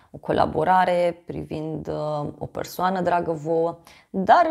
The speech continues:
este o zi în care veți comunica, să zic așa, destul de mult, dar, ah, mai mult e vorba de sufletelul vostru, adică fie reluați legătura, dar cu persoane extrem de dragi vouă,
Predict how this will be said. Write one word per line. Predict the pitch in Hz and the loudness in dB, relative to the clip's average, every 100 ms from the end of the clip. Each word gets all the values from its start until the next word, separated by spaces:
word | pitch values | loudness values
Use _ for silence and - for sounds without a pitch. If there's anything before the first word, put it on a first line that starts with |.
| 277 | 0
este | 277 262 | -2 -2
o | 214 | -2
zi | 208 | -2
în | 240 | 0
care | 226 196 | 0 0
veți | 202 - | -2 -10
comunica, | _ - 220 202 185 170 170 | _ -4 -2 0 -2 -2 -2
să | 147 - | -2 -6
zic | - - | -8 -4
așa, | - - | -4 -2
destul | 165 151 - 165 | -4 -6 -6 -4
de | 170 | -2
mult, | 151 160 214 240 - | -2 -2 0 -2 -4
dar, | 175 165 196 226 | -4 2 4 4
ah, | 226 208 208 202 202 - _ _ _ _ _ _ - - - 202 | 2 0 2 2 0 -8 _ _ _ _ _ _ -18 -10 -2 -2
mai | 190 208 | 0 2
mult | 285 277 | 2 2
e | |
vorba | 226 247 233 220 | 0 2 4 4
de | 185 196 220 202 - | 2 0 0 -2 -6
sufletelul | - 214 202 180 185 185 160 | -10 -8 -4 -4 -2 -4 -4
vostru, | 165 151 160 | -6 -4 -4
adică | 170 175 | -4 -6
fie | - 226 | -2 0
reluați | 220 208 208 | 2 4 2
legătura, | - 185 170 - 180 | 0 0 0 2 2
dar | 170 165 165 | 4 0 -2
cu | |
persoane | 156 185 180 185 180 | -2 -2 -2 -4 -2
extrem | 160 - 170 190 | -4 -4 -4 -2
de | 165 | -2
dragi | 160 156 143 | 0 -2 -2
vouă, | 151 196 214 185 | -4 2 4 4